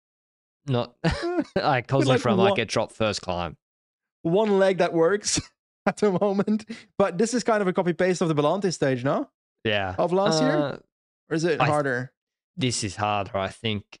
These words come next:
Speaker 1: Uh, Belmonte, let me have a look. See. Oh, no, Benji's not far off. Belmonte was four point two K, six percent. So
Speaker 2: Mate, it's a copy-paste.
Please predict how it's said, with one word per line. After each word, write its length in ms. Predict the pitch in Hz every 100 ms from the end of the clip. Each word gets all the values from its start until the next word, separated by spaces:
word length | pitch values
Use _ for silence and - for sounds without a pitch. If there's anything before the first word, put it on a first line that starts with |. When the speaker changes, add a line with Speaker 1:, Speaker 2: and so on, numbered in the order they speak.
| -
Speaker 1:
Uh, 340 | 113 107 101
Belmonte, 840 | 104 117 113 113 120 - 113 107 101
let 60 | 117
me 60 | 110
have 120 | 107
a 40 |
look. 240 | 120 120 -
See. 460 | 143 135 131 131 - _ _ _ _
Oh, 140 | -
no, 340 | 349 403 415 440
Benji's 360 | - 359 285 247
not 180 | 302 -
far 320 | 196 156 175
off. 280 | 156 156 - _
Belmonte 360 | 160 165 160 165
was 140 | 143
four 240 | - 156 143
point 240 | 143 127
two 200 | - 135
K, 300 | - 123 120
six 440 | - - 139 -
percent. 420 | - 110 - 87 -
So 340 | - - 117 104
Speaker 2:
Mate, 200 | 269 247
it's 160 | 196
a 60 | 156
copy-paste. 720 | - 170 180 - 370 523 -